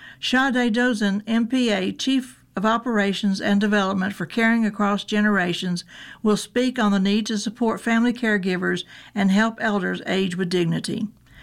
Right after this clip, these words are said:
Doris Santil Fildor, M P H, New York State Health Systems Director for the Alzheimer's Association,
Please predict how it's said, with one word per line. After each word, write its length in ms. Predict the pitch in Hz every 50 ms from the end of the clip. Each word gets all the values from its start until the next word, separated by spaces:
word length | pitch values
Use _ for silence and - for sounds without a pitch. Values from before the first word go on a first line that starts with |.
| - - - - - -
Doris 360 | 196 226 240 262 269 254 -
Santil 440 | - 247 240 240 220 - 254 240 226
Fildor, 600 | 214 - 269 247 233 202 208 196 185 185 202 202 - - - - _ -
M 160 | 220 220 208 208
P 240 | - 208 190 175
H, 340 | 175 180 190 214 226 - - - - - - _
New 140 | 262 208 208
York 320 | 233 233 233 233 240 - -
State 320 | - - - 226 233 247
Health 400 | 208 214 226 226 226 208 208 196
Systems 480 | - - 233 214 208 - - 202 180 175
Director 420 | - 190 185 180 180 180 - 208
for 100 | 185 202
the 80 | 190 196
Alzheimer's 580 | 196 214 220 - - 220 202 196 196 185 196
Association, 840 | 220 202 - 220 196 196 180 - 202 175 170 175 160 - - 175